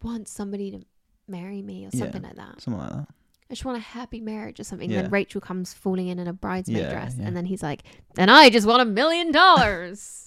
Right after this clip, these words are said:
Speaker 1: <laughs>
Speaker 2: We're both doing the hand thing right now. No,
Speaker 1: Yeah.
Speaker 2: unless you've watched Friends, you won't know what we're doing.
Speaker 1: If you
Speaker 2: but it's
Speaker 1: know, you know.
Speaker 2: If you know, you know.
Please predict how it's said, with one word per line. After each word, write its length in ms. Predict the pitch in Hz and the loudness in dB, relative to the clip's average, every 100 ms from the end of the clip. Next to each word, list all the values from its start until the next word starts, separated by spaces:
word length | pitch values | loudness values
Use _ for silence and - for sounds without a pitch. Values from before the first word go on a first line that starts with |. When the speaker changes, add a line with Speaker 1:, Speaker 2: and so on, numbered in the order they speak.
| _ - | _ -6
Speaker 1:
<laughs> 0 | 302 302 339 359 | -2 0 0 0
Speaker 2:
We're 100 | 123 | 4
both 280 | 131 151 - | 8 8 10
doing 200 | 127 113 | 8 8
the 80 | |
hand 220 | 113 131 117 | 8 6 6
thing 160 | 110 | 2
right 180 | 107 95 | 2 0
now. 180 | 104 110 | 2 2
No, 320 | 113 127 131 | 0 2 2
Speaker 1:
Yeah. 220 | 131 190 - | 2 0 -2
Speaker 2:
unless 300 | 131 147 147 | 0 0 0
you've 100 | 131 | 4
watched 320 | 127 - - | 4 4 0
Friends, 640 | 113 101 95 104 - - | 0 2 0 -4 -8 -14
you 160 | - 113 | -6 0
won't 160 | 120 117 | 2 2
know 140 | 110 | -2
what 100 | 95 | -6
we're 180 | 110 113 | -2 0
doing. 120 | 104 | 2
Speaker 1:
If 60 | 98 | 2
you 60 | |
Speaker 2:
but 80 | - | 2
it's 40 | 220 | 2
Speaker 1:
know, 180 | 294 294 | 4 2
you 180 | 269 | 0
know. 420 | 269 254 320 277 - 143 | -2 2 4 4 2 -10
Speaker 2:
If 180 | 131 - | -8 0
you 80 | 120 | 4
know, 440 | 120 123 135 165 - _ - - | 6 8 8 4 -4 _ -20 -8
you 140 | 123 120 | 2 6
know. 320 | 120 113 | 8 8